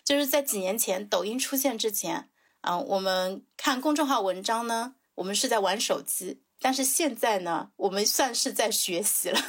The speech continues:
<laughs> 因为你能够看一两千字的文章的话，就已经算是你有比较好的一个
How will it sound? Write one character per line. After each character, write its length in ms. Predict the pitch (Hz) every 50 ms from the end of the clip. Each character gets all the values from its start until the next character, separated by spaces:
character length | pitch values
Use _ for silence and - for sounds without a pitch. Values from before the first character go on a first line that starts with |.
| - 302 -
<laughs> 240 | - 151 127 - -
因 120 | - 277 277
为 120 | 262 254
你 120 | 240 220 185
能 160 | 185 190 185
够 120 | 220 220 220
看 240 | - - 226 208
一 80 | 226 240
两 180 | 226 196 175 175
千 300 | 208 - - 254 233 247
字 160 | - - 262 220
的 140 | 202 190
文 160 | 190 180 180 175
章 200 | - 208 214 208
的 140 | 196 185
话， 220 | 185 196 180 170 - - - - 285 -
就 160 | - 294 254
已 60 | 214
经 180 | - 185 202 214
算 240 | - - 240 220 208
是 220 | - - 202 185
你 160 | 185 180 180
有 160 | 190 185 180 185
比 120 | - 175
较 160 | - 170 175
好 300 | 190 - - - 185 -
的 100 | - 185
一 120 | 190 185 -
个 300 | 247 269 - 233 202